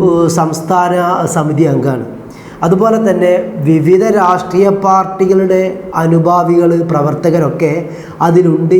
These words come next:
എന്നുള്ളത് ചാനലുകളിലൂടെ കാണാൻ കഴിഞ്ഞു. എന്നാൽ ഇതിന് തൊട്ട് മുമ്പ്, ഇതിൻ്റെ വിശദമായിട്ടുള്ള വിവരം ചാനലുകളിലൂടെ വരുന്നതിൻ്റെ മുമ്പ് നിങ്ങൾ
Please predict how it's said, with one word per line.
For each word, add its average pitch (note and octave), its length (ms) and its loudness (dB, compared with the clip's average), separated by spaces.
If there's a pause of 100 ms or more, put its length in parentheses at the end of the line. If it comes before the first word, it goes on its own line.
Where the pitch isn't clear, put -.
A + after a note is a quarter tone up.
(120)
എന്നുള്ളത് D3+ 500 0 (600)
ചാനലുകളിലൂടെ D#3 880 0
കാണാൻ C3+ 300 -2
കഴിഞ്ഞു. A2 260 -6 (580)
എന്നാൽ G3+ 180 2 (100)
ഇതിന് A3 220 2 (100)
തൊട്ട് E3 300 0 (100)
മുമ്പ്, D#3+ 300 2 (580)
ഇതിൻ്റെ G3+ 320 2
വിശദമായിട്ടുള്ള A3+ 880 0 (100)
വിവരം G3+ 300 2 (100)
ചാനലുകളിലൂടെ F#3 880 2
വരുന്നതിൻ്റെ E3+ 640 0
മുമ്പ് D3+ 300 0 (560)
നിങ്ങൾ E3 180 2